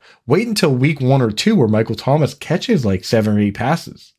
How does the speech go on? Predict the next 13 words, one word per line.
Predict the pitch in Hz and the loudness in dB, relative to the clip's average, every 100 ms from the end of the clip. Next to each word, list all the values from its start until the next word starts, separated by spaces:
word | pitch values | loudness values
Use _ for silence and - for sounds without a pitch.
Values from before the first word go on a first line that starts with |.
| _ | _
You | 110 123 | -2 0
know, | |
'cause | 123 143 | 2 0
it | 143 | 0
could | 185 190 | 0 -2
easily | 175 160 180 202 | 0 0 2 2
happen. | 202 262 160 98 | 2 0 -4 -2
Last | 110 180 240 - | 0 2 0 0
year | 220 | 0
he | 190 | 0
started | 175 156 190 196 | 0 0 2 2
the | 135 | 0
season. | - 202 160 90 95 | 0 2 2 0 -10